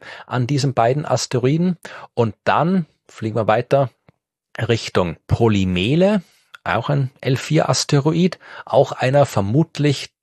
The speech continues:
der einen Satelliten hat. Das wissen wir alles nicht, aber das werden wir alles erforschen. Dann geht's weiter zu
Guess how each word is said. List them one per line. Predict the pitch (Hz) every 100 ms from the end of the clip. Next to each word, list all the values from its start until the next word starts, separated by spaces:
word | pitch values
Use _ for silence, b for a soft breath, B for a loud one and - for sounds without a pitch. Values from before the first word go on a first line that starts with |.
| -
der | 110 120 131 - -
einen | 95 110 107 104 107 107
Satelliten | - 120 135 -
hat. | 127 151 -
Das | -
wissen | 139 -
wir | 156
alles | 147
nicht, | 160 151
aber | 107
das | 101
werden | - 98
wir |
alles | 95 92
erforschen. | - - 147 147 170 - B B B
Dann | 110 135 127
geht's | 120 - -
weiter | 98 107 - 110
zu | - - 104 98